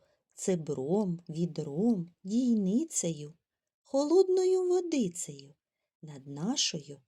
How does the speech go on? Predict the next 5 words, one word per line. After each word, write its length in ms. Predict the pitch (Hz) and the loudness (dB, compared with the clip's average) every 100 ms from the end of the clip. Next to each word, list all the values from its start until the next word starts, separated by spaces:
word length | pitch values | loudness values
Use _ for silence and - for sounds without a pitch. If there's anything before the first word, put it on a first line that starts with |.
| - | -10
землицею. 1000 | 226 349 427 415 302 170 - 160 139 139 - _ _ _ _ _ _ _ _ _ _ _ | -2 0 0 0 0 0 -4 -10 -12 -18 -20 _ _ _ _ _ _ _ _ _ _ _
Отак 720 | 165 170 - 175 254 247 - _ | -10 -10 -4 -2 -2 -4 -10 _
і 80 | - | -14
подружились 1300 | 220 247 214 240 247 233 240 247 233 190 147 - - _ _ _ | -4 -2 0 2 2 0 0 2 2 0 -2 -10 -18 _ _ _
сонечко 800 | - 349 494 311 - - 151 | -4 0 2 0 -2 -6 -12